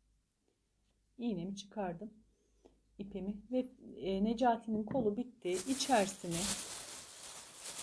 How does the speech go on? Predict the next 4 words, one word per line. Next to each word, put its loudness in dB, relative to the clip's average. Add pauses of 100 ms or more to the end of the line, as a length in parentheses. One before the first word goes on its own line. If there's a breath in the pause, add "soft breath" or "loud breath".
(240)
az 2
bir -2
şekilde -2 (920)
dolduruyorum. 2